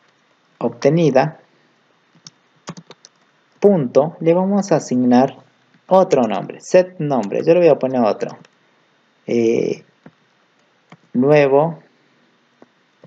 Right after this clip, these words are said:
nuevo dos mil diecinueve lo voy a cambiar, al objeto lo he cambiado, fíjense, hasta aquí lo obtuve de la base de datos, ¿o no? Con su I D y lo que vale. O sea, el I D y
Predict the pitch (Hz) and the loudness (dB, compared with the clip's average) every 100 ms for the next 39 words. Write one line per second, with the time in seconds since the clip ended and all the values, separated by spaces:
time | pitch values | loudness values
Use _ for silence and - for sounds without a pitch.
0 | _ _ - 131 131 143 135 127 120 143 | _ _ -10 -2 4 4 4 2 2 -2
1 | 135 120 113 127 131 110 95 95 87 95 | -2 -2 -2 2 4 4 2 0 -2 -8
2 | - - _ _ _ _ _ _ _ _ | -14 -20 _ _ _ _ _ _ _ _
3 | - 110 104 170 180 190 156 151 151 139 | -8 -2 0 2 4 4 6 4 2 0
4 | 117 92 - - _ _ _ _ _ _ | 0 -2 -6 -20 _ _ _ _ _ _
5 | - 131 139 123 113 107 139 139 247 175 | -2 0 2 2 2 2 -2 0 -2 -2
6 | 147 127 110 - 160 160 139 113 101 - | 2 2 2 -2 -2 -2 0 -2 -4 -6
7 | 95 - - - _ 117 113 107 - - | -8 -8 -14 -20 _ 0 0 0 -4 -4
8 | 110 104 101 110 123 180 214 226 - 123 | -4 0 0 2 0 0 0 -4 -4 0
9 | 117 104 101 95 92 90 101 95 80 - | 2 2 2 0 -2 0 0 0 -2 -12
10 | _ _ _ _ _ _ _ - - 101 | _ _ _ _ _ _ _ -12 -2 -2
11 | - - - 82 90 143 214 233 - 135 | -2 -14 -8 -6 -4 0 0 0 -4 -2
12 | 180 233 | 2 0